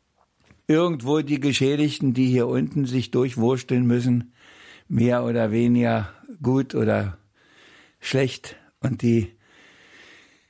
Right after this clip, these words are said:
ja, irgendwo nicht selten ja viele in Verzweiflung enden. Nein,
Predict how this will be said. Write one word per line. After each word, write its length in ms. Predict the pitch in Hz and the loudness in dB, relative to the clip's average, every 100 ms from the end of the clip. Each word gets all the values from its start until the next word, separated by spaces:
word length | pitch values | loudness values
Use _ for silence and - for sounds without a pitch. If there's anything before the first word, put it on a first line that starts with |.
| _ - - - - - - | _ -18 -12 -10 -12 -10 -2
ja, 340 | 120 117 110 | 0 0 -4
irgendwo 800 | - 123 120 123 113 113 117 113 117 165 135 147 123 _ _ - | 0 2 2 0 2 2 2 -4 -8 -10 -14 -18 -20 _ _ -4
nicht 240 | 113 - | -2 -2
selten 360 | 107 107 107 110 | 0 0 2 2
ja 320 | 107 104 98 | 2 0 -4
viele 440 | - 117 104 104 - - - _ | -6 -4 -2 -2 -6 -18 -20 _
in 120 | 117 | -4
Verzweiflung 720 | 107 120 - 117 107 101 107 104 | -2 -4 -4 -2 -2 -2 -2 -2
enden. 380 | 113 101 98 101 | -2 -2 0 0
Nein, 300 | 107 107 | 0 0